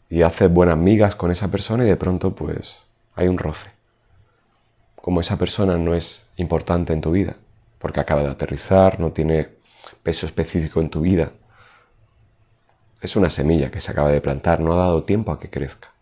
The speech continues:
Por tanto, esa semilla no te gusta, estás a tiempo de sacarla. Pero,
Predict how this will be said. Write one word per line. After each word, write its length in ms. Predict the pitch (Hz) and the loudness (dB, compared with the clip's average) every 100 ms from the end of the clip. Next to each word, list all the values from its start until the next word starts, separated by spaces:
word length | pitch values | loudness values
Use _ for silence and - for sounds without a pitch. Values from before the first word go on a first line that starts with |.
| _ _ - _ _ _ _ | _ _ -20 _ _ _ _
Por 160 | 82 | -10
tanto, 460 | 82 78 78 - - _ _ _ _ _ _ _ _ | -2 0 0 -4 -10 _ _ _ _ _ _ _ _
esa 180 | - 107 | -6 -4
semilla 840 | 104 92 98 98 98 98 92 - - - _ _ | 0 4 4 4 2 2 0 -4 -6 -10 _ _
no 140 | 98 98 | -2 4
te 80 | |
gusta, 500 | 113 143 - 82 67 - _ _ _ | 6 6 4 -4 -4 -10 _ _ _
estás 280 | - - 85 | -16 -8 -6
a 100 | 90 | -4
tiempo 320 | 76 82 76 76 | 0 0 0 -6
de 80 | |
sacarla. 500 | 69 - - - - - _ _ _ _ - - _ _ _ | -6 -10 -10 -12 -16 -20 _ _ _ _ -20 -20 _ _ _
Pero, 400 | 113 101 85 - | 4 4 4 -2